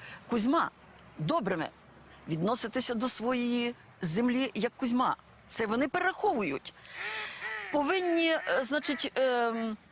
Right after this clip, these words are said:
е, бути щирими в своїх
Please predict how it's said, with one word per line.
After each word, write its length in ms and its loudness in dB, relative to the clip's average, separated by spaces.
е, 140 0
бути 240 2
щирими 520 0
в 60 -4
своїх 500 -2